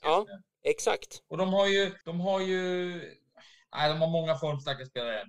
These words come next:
Speaker 2: Det, nej, Ros-, eh, Häcken vinner.
Speaker 1: Ja, men jag säger det, Blackstenius,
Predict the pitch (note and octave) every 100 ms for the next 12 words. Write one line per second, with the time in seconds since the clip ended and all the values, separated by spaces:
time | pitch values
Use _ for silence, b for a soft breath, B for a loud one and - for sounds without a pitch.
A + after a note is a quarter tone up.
0 | A2+ C#3 C#3+ C3+ C#3 D3+ - _ - D#3+
1 | D3 - D#3+ F3 G3 F3+ D#3 D3+ A#2+ _
2 | _ _ - D#3+ - - D#3 D#3 D#3 F3
3 | E3+ F3 D3+ C#3 C#3+ D3+ D3 D#3+ C#3+ C3+